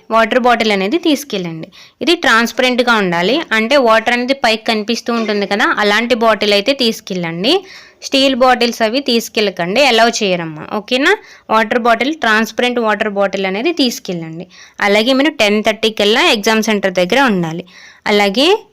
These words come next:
మీరు ఏం తీసుకెళ్ళకూడదు, రఫ్ వర్క్ చేసుకోవడానికి మీరు ఎలాంటి పేపర్స్ అనేవి అలౌ చేయరమ్మా.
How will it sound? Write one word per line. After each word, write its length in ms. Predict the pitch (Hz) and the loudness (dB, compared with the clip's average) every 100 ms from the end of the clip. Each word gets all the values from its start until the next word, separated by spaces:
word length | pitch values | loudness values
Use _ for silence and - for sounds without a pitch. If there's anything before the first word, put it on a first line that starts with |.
| - | -4
మీరు 160 | 254 220 247 | 0 4 4
ఏం 120 | 285 302 | 4 4
తీసుకెళ్ళకూడదు, 840 | 277 269 254 214 190 185 170 165 160 - _ _ _ _ _ _ _ _ _ - 226 | 2 0 -2 0 -2 -2 -4 -6 -10 -12 _ _ _ _ _ _ _ _ _ -4 0
రఫ్ 220 | 226 - 277 | 0 0 0
వర్క్ 200 | 285 - | 0 2
చేసుకోవడానికి 920 | 277 269 - 240 220 196 190 185 277 359 440 - _ _ _ 220 | 2 2 2 2 4 2 0 -2 2 4 2 -2 _ _ _ -2
మీరు 180 | 233 240 233 | 0 2 2
ఎలాంటి 340 | 220 214 247 285 247 | 2 4 2 0 0
పేపర్స్ 400 | 214 214 240 - | 0 0 -2 0
అనేవి 260 | 233 247 247 | 0 2 4
అలౌ 160 | 202 214 233 | 4 4 4
చేయరమ్మా. 460 | 233 196 175 175 | 2 2 0 0